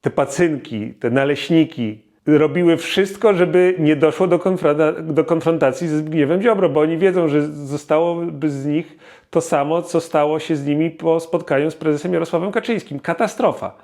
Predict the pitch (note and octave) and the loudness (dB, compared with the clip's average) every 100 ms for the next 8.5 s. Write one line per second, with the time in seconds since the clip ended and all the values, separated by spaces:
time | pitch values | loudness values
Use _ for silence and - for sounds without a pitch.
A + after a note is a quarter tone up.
0 | _ _ _ _ _ D3 C#3+ F3 F3 F3+ | _ _ _ _ _ -6 -2 -2 -2 -2
1 | E3+ F3 E3+ E3 D#3+ E3+ E3 F3 - - | -4 -4 -4 -4 -4 -4 -4 -4 -8 -8
2 | F#3 F#3 E3+ C#3 C#3 C#3 D#3+ - - D3 | -6 -2 -2 -2 -6 -8 -14 -16 -6 0
3 | D3+ D3+ E3 D#3 D#3 - - - - D#3 | 2 2 0 0 -2 -12 -20 -12 -4 -2
4 | F3+ G3 G#3 G3 E3 D3 C3+ C3 - _ | 2 2 4 2 0 -2 -2 -6 -14 _
5 | F3 D#3+ D3+ C#3+ C3 C3+ C3 - C#3 C3+ | 2 4 4 2 2 0 -2 -2 -2 -2
6 | - G#2+ F#2+ - - - _ _ _ C3+ | -2 -2 -4 -14 -20 -20 _ _ _ -2
7 | C#3 B2 G#2+ - - _ A2+ - G#2+ F#2 | 0 0 0 -6 -16 _ -4 -2 -2 -2
8 | F2 E2+ E2+ E2+ E2+ | -4 -10 -10 -12 -12